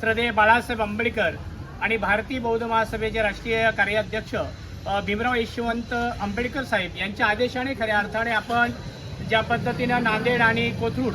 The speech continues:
आणि त्यानंतर संगमनेरमध्ये आपण जी घटना घडलेली आहे संगमनेरमध्ये, त्या घटनेला वाचा फोडण्यासाठी आपण सर्वजण या ठिकाणी आलेलो आहोत.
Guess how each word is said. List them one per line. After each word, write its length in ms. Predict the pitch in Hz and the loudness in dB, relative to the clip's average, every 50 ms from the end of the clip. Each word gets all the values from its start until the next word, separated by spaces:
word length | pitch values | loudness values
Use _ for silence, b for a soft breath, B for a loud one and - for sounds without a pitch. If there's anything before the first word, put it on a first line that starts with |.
| 147 - - - - - - | -4 -6 -8 -10 -8 -6 -4
आणि 200 | 190 214 226 - | -2 -2 0 0
त्यानंतर 360 | 226 226 226 233 226 254 240 | 2 2 2 0 -2 -4 -6
संगमनेरमध्ये 960 | 226 - 226 220 220 226 233 240 233 240 240 233 233 233 240 240 240 240 240 - - - - - 254 254 - - | -4 -2 -2 0 0 0 0 0 0 0 0 0 0 2 2 2 2 2 0 -2 -2 -2 -2 -2 -2 -2 0 0
आपण 480 | 180 190 - 233 240 247 262 247 240 | 0 0 0 2 2 2 2 0 0
जी 120 | - - - | -2 0 4
घटना 300 | 220 226 226 - 285 285 | 4 4 4 4 0 2
घडलेली 320 | 262 233 220 233 233 240 | 2 2 2 2 2 4
आहे 160 | 233 220 208 | 6 4 4
संगमनेरमध्ये, 760 | 214 - 226 226 220 226 226 226 220 220 214 208 202 180 160 147 165 - - - - - - | 4 2 0 0 0 0 0 2 2 2 2 2 0 -2 -4 -6 -6 -8 -10 -10 -10 -8 -4
त्या 100 | 233 240 | -2 0
घटनेला 400 | 226 208 208 - 233 240 240 247 | 2 2 2 2 0 0 2 4
वाचा 320 | 226 208 208 202 - 254 247 | 4 4 4 4 4 0 0
फोडण्यासाठी 600 | 247 226 220 214 233 233 220 - 233 220 233 240 | 2 0 0 0 0 -2 0 0 -2 0 2 2
आपण 260 | 220 208 214 233 220 | 2 2 0 -2 -4
सर्वजण 400 | - 226 214 214 233 226 233 226 | -2 -2 -2 0 0 -2 -2 -2
या 120 | 226 220 | 0 -2
ठिकाणी 320 | 220 220 214 202 214 214 214 | 0 -2 -2 -2 0 2 2
आलेलो 280 | 202 202 214 214 226 | 2 2 2 2 2
आहोत. 200 | 214 202 208 226 | 2 2 2 0